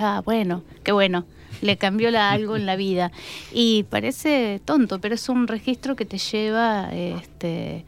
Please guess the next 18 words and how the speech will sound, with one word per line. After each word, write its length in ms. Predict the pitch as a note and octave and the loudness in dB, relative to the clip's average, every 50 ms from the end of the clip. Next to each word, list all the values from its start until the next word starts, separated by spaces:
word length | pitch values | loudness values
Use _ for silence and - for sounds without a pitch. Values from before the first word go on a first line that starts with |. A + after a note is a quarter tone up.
| - - - | -18 -8 -2
también 640 | - F3+ G3 G3+ G3+ A3 A3+ A#3 B3 B3+ B3+ B3 | 2 2 4 4 6 6 6 6 6 4 4 2
repercute 420 | G#3+ G3+ E3+ F#3 E3+ E3+ F3+ E3+ E3+ | 0 -2 -4 -4 -2 -2 -2 0 0
en 140 | E3+ F#3 F#3+ | 2 4 4
vos. 340 | G#3 G#3 F#3 F3 E3 - | 6 6 4 4 0 -2
Bueno, 320 | - G3+ G3 F#3 F#3 E3 E3 - - - | 0 2 2 4 2 2 0 -4 -4 0
hay 280 | - G3 G3 F#3 - - | 0 2 2 0 -2 -4
mucho, 600 | F3 F#3 G3+ A3 G#3 - - - F3 E3+ E3 - - - - - - - - - - | -4 -2 -2 -2 -2 -4 -2 0 0 2 0 0 -4 -8 -14 -20 -18 -18 -14 -4 2
hay 80 | B3 | 2
mucha 240 | B3+ C4+ - - D4+ | 2 4 4 2 2
comunidad 720 | - A3+ G#3+ G#3 G3+ G3 G3 G3 G3+ F#3+ A#3+ A#3+ A3+ G3 E3+ | 4 2 4 4 4 4 4 2 4 4 4 4 4 2 0
dentro 400 | E3+ G3+ G3+ G3+ F#3+ G3+ G3 F#3+ | -2 -4 -2 -2 -2 -2 -2 -2
del 140 | F#3+ F3+ | -2 -2
mundo 580 | F#3 F#3+ F#3+ F#3+ F#3 F3+ F3+ E3+ E3 E3 E3+ F3 - | -2 -2 -2 -2 -2 -2 -2 -2 -2 -4 -6 -8 -8
ferroviario. 800 | - F#3 E3+ E3+ F3+ E3+ D#3+ E3+ E3 D#3+ D#3 D#3 D#3 D#3 D#3 - - - - - - - - - - - - - - | -6 -6 -4 -4 -4 -4 -4 -4 -4 -6 -6 -8 -8 -10 -10 -12 -16 -20 -20 -20 -20 -20 -20 -20 -20 -16 -10 -6 -2
Yo 400 | F#3+ F#3+ G3 G3+ A3 A#3 A#3 G3+ | 0 0 0 2 2 0 0 0
viví 460 | F#3+ F#3 F3+ F3+ G3 G#3 A3 A3+ A#3 | 0 0 2 4 4 4 6 6 6
muy 240 | A3+ G#3+ G#3+ A#3 A#3+ | 6 6 6 4 4
cerquita 720 | - - - G#3 - - - A3+ A3 - - B3+ C4+ C#4+ | 2 0 -4 -8 -6 0 0 0 2 4 4 4 4 2